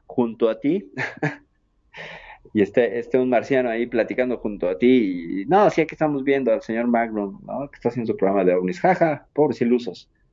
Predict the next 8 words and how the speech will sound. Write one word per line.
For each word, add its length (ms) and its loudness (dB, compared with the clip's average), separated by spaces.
no 100 -2
saben 200 -2
que 120 -4
ya 80 4
estamos 300 -6
aquí", 300 -12
¿no? 240 -10
Eh, 440 -2